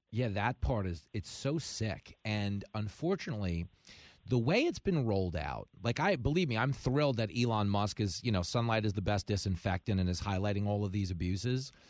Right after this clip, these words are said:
But we're really where we were with the Hunter Biden laptop, and that half of the country is pretending it's still not a thing. We're not getting that acknowledgement,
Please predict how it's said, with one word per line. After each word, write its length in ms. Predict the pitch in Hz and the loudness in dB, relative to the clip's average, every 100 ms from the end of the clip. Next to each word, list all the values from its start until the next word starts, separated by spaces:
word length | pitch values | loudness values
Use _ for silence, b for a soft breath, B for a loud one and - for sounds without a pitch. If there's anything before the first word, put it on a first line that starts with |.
| b b b | b b b
But 180 | - 139 - 107 - | 2 2 0 -14 -8
we're 280 | 123 165 | 2 6
really 380 | 160 143 226 240 | 6 6 6 6
where 240 | 156 151 139 | 6 4 4
we 160 | 127 | 4
were 280 | 110 123 123 | 4 6 4
with 340 | 120 95 117 | 2 0 -2
the 80 | 123 | 0
Hunter 240 | 113 123 104 | 2 2 4
Biden 320 | 110 98 95 | 2 2 2
laptop, 540 | 120 98 - 65 - | 2 2 0 -4 -2
and 100 | 98 | -2
that 80 | 101 | 2
half 320 | 104 113 113 | 2 2 2
of 220 | 113 90 | 0 -2
the 80 | 87 | -4
country 420 | - 143 127 98 | 0 0 2 2
is 100 | 92 | 0
pretending 460 | - 107 117 101 98 | 0 -2 2 2 2
it's 140 | 90 | 0
still 260 | - - 98 | -2 -2 2
not 240 | 92 87 | 2 2
a 60 | 78 | -2
thing. 400 | - - 95 76 | -4 0 0 0
We're 100 | 87 | 0
not 240 | 113 117 | 2 0
getting 340 | - 113 107 98 | 2 2 4 2
that 200 | 90 85 | 2 0
acknowledgement, 800 | 80 90 92 95 107 104 120 | 0 0 2 2 0 0 -2